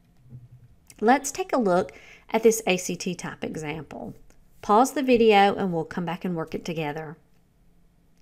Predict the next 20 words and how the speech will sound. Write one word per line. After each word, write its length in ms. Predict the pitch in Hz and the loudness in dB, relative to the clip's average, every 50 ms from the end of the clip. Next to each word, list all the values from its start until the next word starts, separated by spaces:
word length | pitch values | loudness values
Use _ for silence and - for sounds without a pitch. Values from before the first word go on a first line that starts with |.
| _ _ _ _ - | _ _ _ _ -2
The 80 | 254 | -2
question 600 | 247 - 294 285 294 294 - - 302 285 - - - | 0 2 2 2 2 2 -2 -4 -4 -4 -6 -6 -6
asks, 560 | - 175 175 160 160 160 170 202 - - - - - - | -6 -6 -4 -4 -6 -6 -8 -8 -10 -12 -18 -10 2 6
"What 360 | 214 214 233 220 - - - | 8 8 8 6 4 0 -8
conic 440 | - - 277 285 277 285 277 277 - | -8 -4 -2 0 0 -2 -4 -6 -8
section 680 | - - 180 151 - - - - 180 165 156 - - | -6 -4 -4 -4 -4 -6 -8 -8 -6 -6 -8 -8 -6
is 160 | - 196 185 | -6 -6 -6
the 140 | - - 185 | -4 -6 -8
following 640 | - - 190 180 165 175 196 208 214 226 233 240 - | -6 -4 -4 -4 -2 0 2 4 4 4 2 0 -2
equation 680 | - - - - - 180 165 165 160 - 175 185 - - - - | -4 -8 -8 -6 -4 -2 -2 -2 -4 -6 -8 -8 -10 -12 -12 -4
classified 600 | - 311 320 330 330 - - - - 160 156 - - - - - - - | 0 2 2 2 2 -2 -6 -6 -6 -6 -4 -4 -4 -6 -6 -8 -10 -14
as?" 160 | - - - - - - - - - - | -16 -16 -16 -18 -20 -20 -20 -10 -2 0
We 100 | 214 214 | 2 4
want 200 | 226 233 262 277 | 4 4 4 4
to 60 | 277 | 4
make 200 | 269 262 269 - | 4 2 2 0
a 80 | 247 | -4
couple 320 | 233 - 233 226 - 220 214 | -4 -4 -4 0 2 2 2
of 80 | 196 | 2
observations. 1200 | - - 180 175 - - 196 175 170 165 151 147 - - - - - - - 135 - - - | 0 -2 -4 -4 -4 -6 -6 -4 -2 -2 -4 -4 -6 -8 -8 -8 -10 -8 -8 -8 -10 -10 -12